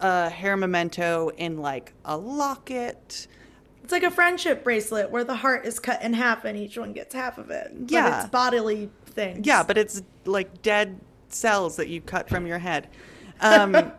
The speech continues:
Speaker 2: <laughs> Swoon.
Speaker 1: Swoon. So this has been popular since the Middle Ages, at least with, with the hair thing. Simple rings and lockets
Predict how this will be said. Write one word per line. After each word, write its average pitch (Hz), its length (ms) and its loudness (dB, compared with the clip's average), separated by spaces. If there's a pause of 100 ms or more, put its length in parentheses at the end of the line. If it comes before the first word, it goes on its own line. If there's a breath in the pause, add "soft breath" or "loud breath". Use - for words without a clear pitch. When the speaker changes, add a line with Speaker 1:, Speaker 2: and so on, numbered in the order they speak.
(140)
Speaker 2:
<laughs> - 280 -20
Swoon. 190 560 -6 (240)
Speaker 1:
Swoon. 214 720 -2 (140)
So 233 160 -2
this 269 200 0
has 339 120 -2
been 294 120 0
popular 175 420 2
since - 580 -6 (440)
the 190 140 0
Middle 170 260 0
Ages, 82 520 -8
at 185 200 -2
least 170 340 -4
with, 165 180 -10
with 170 260 -4
the 175 100 -2
hair 127 320 -8
thing. - 380 -14 (440 loud breath)
Simple 214 540 0
rings 180 360 0
and 156 160 -4
lockets 190 760 -2